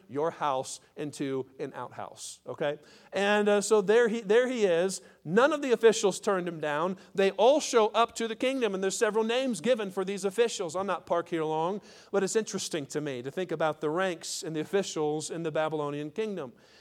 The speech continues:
He talks about the princes. The princes would be the,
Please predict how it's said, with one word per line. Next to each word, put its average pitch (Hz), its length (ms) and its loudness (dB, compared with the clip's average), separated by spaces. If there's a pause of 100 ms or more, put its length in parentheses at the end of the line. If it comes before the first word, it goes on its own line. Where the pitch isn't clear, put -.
He 208 100 2
talks 202 320 6
about 190 240 4
the 208 60 -4
princes. 196 560 -2
The 147 100 -2
princes 202 540 0
would 170 200 -2
be 190 200 0
the, 165 280 2